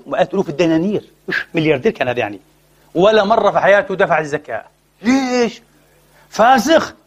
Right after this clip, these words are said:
أبدًا. <laughs> لأنه ولا مرة حال عليه الحول عنده إيه؟ النصاب.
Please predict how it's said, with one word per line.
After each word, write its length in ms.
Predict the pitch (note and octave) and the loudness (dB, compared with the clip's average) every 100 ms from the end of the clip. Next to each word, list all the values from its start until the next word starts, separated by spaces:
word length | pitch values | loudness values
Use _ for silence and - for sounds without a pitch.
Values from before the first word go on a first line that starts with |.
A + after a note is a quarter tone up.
| - | -2
أبدًا. 420 | E3+ F#3 E3 C#3+ A#2 - | -2 -2 -4 -6 -6 -6
<laughs> 120 | C3 - - - - | -6 -6 -20 -20 -4
لأنه 280 | D#3+ F#3 F#3+ | 0 2 4
ولا 340 | G3 B3+ B3+ | 6 6 4
مرة 400 | B3 D4 C#4+ A#3+ | 4 4 4 4
حال 460 | A3 - - B3+ A3+ | 2 2 2 4 4
عليه 380 | F#3 G#3+ A#3 G3+ | 4 4 4 4
الحول 380 | - A3+ A3+ | 2 2 2
عنده 240 | G3+ G#3 F#3+ | 2 2 4
إيه؟ 220 | G3 G#3+ | 4 2
النصاب. 460 | F3+ F3 D#3+ C3+ A2+ | -2 -4 -4 -4 -6